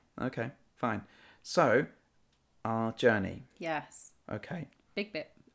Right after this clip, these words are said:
Speaker 1: A big bit.
Speaker 2: Yeah. It
Speaker 1: So
Speaker 2: was a, a chunky bit of journey.
Speaker 1: A chunky, chunky bit of journey. So,
Speaker 2: Yeah.
Speaker 1: this thing that we're about to talk about.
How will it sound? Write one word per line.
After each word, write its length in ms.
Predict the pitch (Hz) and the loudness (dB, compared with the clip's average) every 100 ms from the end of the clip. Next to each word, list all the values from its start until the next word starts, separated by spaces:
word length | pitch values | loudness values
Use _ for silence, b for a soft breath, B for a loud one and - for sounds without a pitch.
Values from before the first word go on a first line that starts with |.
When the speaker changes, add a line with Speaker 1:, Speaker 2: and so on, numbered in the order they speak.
| - | -6
Speaker 1:
A 40 | |
big 300 | 123 190 233 | 4 4 6
bit. 300 | - 85 - - _ _ _ 440 480 | 4 4 2 -20 _ _ _ -8 -6
Speaker 2:
Yeah. 240 | 156 147 175 _ _ b b b b b | -4 -8 -14 _ _ b b b b b
It 80 | - | 4
Speaker 1:
So 80 | 185 | 4
Speaker 2:
was 120 | 196 | 4
a, 180 | 262 254 | 0 -2
a 60 | 240 | -4
chunky 380 | - 330 - 190 | -6 -6 -6 -10
bit 120 | 170 | -12
of 80 | 165 | -12
journey. 440 | 170 170 165 190 | -14 -14 -12 -6
Speaker 1:
A 60 | 127 | -6
chunky, 580 | - 180 180 170 160 160 _ - | -2 0 0 0 -4 -6 _ -8
chunky 420 | 143 139 - 120 | -6 -4 -4 -4
bit 240 | 113 110 | -2 -4
of 100 | - | -4
journey. 380 | - 107 98 107 - _ _ _ b b b b - | -4 -2 -4 -8 -14 _ _ _ b b b b -4
So, 360 | 185 185 180 | 2 2 2
Speaker 2:
Yeah. 80 | 285 247 190 180 175 - _ _ - | -4 -14 -16 -18 -20 -20 _ _ 0
Speaker 1:
this 460 | 285 285 - - - _ _ _ _ | 2 0 -6 -8 -14 _ _ _ _
thing 380 | - - 151 139 | -20 0 4 4
that 140 | 123 - | 0 -2
we're 80 | |
about 260 | 101 104 - | 2 2 0
to 60 | - | -4
talk 260 | 107 - - | -8 -6 -6
about. 240 | - | -6